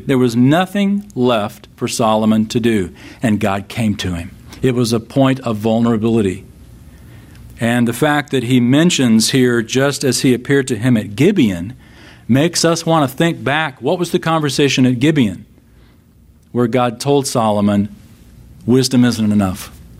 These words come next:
You've got to be faithful. You've got to walk with me." Notice what God said to him, verse three. The Lord said to him, "I have heard your prayer and your supplication which you have made before me.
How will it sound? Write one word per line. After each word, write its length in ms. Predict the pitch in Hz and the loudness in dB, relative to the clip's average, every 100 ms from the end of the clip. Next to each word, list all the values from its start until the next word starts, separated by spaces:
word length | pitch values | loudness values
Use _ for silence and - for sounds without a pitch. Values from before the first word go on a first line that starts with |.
| - - | -20 -6
You've 180 | 110 - | -6 -2
got 220 | 131 110 | -4 -2
to 80 | 123 | -2
be 140 | 110 | 0
faithful. 580 | 107 110 107 - 107 104 - - - - - | 0 0 -2 -4 -10 -10 -16 -20 -18 -12 -2
You've 160 | 113 | -2
got 220 | 113 113 - | 0 -4 -4
to 80 | |
walk 400 | 104 104 101 123 | -4 0 -2 -2
with 180 | 101 - | -12 -12
me." 220 | - 107 - - - - - _ - _ - - - - _ - - | -12 -12 -18 -20 -20 -20 -20 _ -20 _ -20 -20 -20 -20 _ -20 -4
Notice 360 | 127 139 147 - | 0 2 2 0
what 160 | 135 | -2
God 240 | 117 120 117 | 0 -2 -2
said 260 | - 117 120 | -2 -2 -2
to 140 | 113 | -2
him, 200 | 95 90 - - | -2 -4 -12 -4
verse 280 | 107 98 - | -2 -2 -2
three. 320 | 104 98 82 - - - - - - - - - - - - - - - - - - | 0 -2 -4 -12 -20 -20 -20 -20 -20 -20 -20 -20 -20 -20 -20 -20 -20 -20 -20 -16 -4
The 80 | 135 | 0
Lord 300 | 151 175 - | 2 2 0
said 200 | 170 160 | -2 0
to 80 | |
him, 260 | 147 147 131 | -2 0 -2
"I 200 | 139 151 | -2 -2
have 140 | 139 | -2
heard 360 | - 185 196 202 | -2 2 4 2
your 160 | 170 170 | 0 -2
prayer 640 | 170 147 127 123 123 127 127 | -2 0 2 2 0 -2 -2
and 160 | 127 | 0
your 100 | 123 | 2
supplication 800 | 123 - 123 123 117 117 113 113 | 2 0 -2 -4 -2 -2 0 2
which 180 | 110 107 | 2 2
you 100 | 120 | 0
have 120 | 113 | 2
made 240 | 110 110 104 | 2 2 0
before 380 | 104 - 101 | -4 -2 0
me. 200 | 98 92 | 2 0